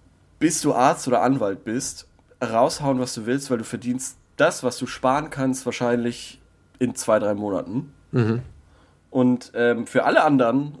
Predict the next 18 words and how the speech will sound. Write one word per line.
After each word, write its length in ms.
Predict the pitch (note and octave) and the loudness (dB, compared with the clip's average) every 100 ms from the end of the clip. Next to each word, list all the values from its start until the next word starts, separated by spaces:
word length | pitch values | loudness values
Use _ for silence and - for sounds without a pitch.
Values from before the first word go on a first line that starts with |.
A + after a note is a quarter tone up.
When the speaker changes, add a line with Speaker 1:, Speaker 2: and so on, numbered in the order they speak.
| - | -16
Speaker 1:
so 220 | - B2 | -6 -4
schnell 320 | - B2 A#2+ | -2 -2 -2
wie 60 | G#2+ | -6
möglich. 480 | G2 D#2+ D#2+ - _ _ | -10 -12 -16 -20 _ _
Genau. 300 | - - - - _ _ - - - - - | -18 -14 -14 -16 _ _ -20 -20 -20 -20 -2
Speaker 2:
Aber 280 | B2+ D3 - | 4 4 2
ich 180 | D3 C#3+ | -2 0
hab 140 | F3+ - | 0 2
zum 100 | F3 | 2
Beispiel, 460 | E3+ - E3 D#3 - - - | 2 4 4 4 -2 -6 0
was 180 | C#3+ D3 | 2 2
ich 100 | D3 | 2
immer 140 | E3 | 2
nicht 140 | F3 - | 2 2
verstanden 340 | D3+ E3 D3+ | 2 2 4
hab, 180 | D#3 D#3 - - _ _ - | 0 -2 -12 -20 _ _ 0
was, 280 | B2+ C3 - | 2 2 2
ähm, 500 | B2+ B2+ A#2+ B2 A#2+ | 4 6 6 2 -2